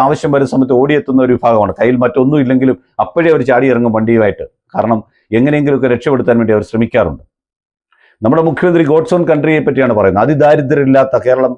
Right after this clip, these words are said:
ആ, സൃഷ്ടിച്ച മുഖ്യമന്ത്രിയാണ് നമ്മുടെ മുഖ്യമന്ത്രി. അതെങ്ങനെ കണ്ടുപിടിച്ചെന്നുള്ളതിനെ പറ്റി ഇപ്പോഴും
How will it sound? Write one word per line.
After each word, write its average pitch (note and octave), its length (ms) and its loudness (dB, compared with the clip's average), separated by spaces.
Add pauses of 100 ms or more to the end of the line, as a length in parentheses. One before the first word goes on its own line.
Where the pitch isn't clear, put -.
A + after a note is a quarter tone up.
(200)
ആ, A#2 40 2 (180)
സൃഷ്ടിച്ച A2 300 -14 (120)
മുഖ്യമന്ത്രിയാണ് G#2 560 -2
നമ്മുടെ F2+ 240 -6
മുഖ്യമന്ത്രി. - 340 -14 (460)
അതെങ്ങനെ A2+ 440 0
കണ്ടുപിടിച്ചെന്നുള്ളതിനെ B2+ 760 0
പറ്റി A2+ 240 -2
ഇപ്പോഴും A#2+ 320 0